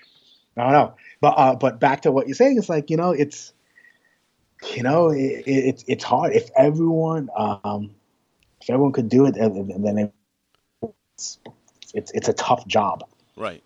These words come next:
Speaker 1: You know, but I de-, I definitely understand. I definitely un-, then, you know, then I, I definitely understand, uh, what you're saying. But you do have a choice to take a fight or, or not, you know, and knowing how your body works,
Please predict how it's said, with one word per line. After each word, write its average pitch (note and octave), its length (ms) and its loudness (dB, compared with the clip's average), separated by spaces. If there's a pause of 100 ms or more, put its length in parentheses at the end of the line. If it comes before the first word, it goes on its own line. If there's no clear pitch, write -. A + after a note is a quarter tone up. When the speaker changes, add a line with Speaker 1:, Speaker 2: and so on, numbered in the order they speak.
Speaker 1:
You G#2 80 0
know, G#2+ 140 4
but G#2 100 -2
I G#2 100 0
de-, A#2+ 220 4
I B2+ 60 6
definitely A#2 320 0
understand. G#2+ 400 -2
I F#2 80 -8
definitely G#2 400 -4
un-, G#2 180 -2 (160)
then, B2 180 4
you C3 60 6
know, A#2+ 140 8
then A2 360 2 (180)
I, - 160 -2
I B2 80 2
definitely C3+ 240 2
understand, G#2+ 420 -2
uh, G2+ 140 -4
what F#2+ 380 -12
you're G2 60 -20
saying. G2 280 -6
But - 260 0 (260)
you A2+ 100 2
do B2+ 120 8
have A2+ 200 4
a G#2 40 2
choice - 240 0
to A2 60 -8
take G#2+ 200 -4
a G#2 40 -4
fight G2 340 -6
or, F#2+ 120 -6
or - 140 -2
not, F#2 400 -4 (420)
you F#2+ 120 -2
know, F#2 320 0
and F#2 120 -4
knowing F#2 220 2
how F#2+ 140 -2
your F2 160 -2
body F2+ 280 -2
works, - 500 -10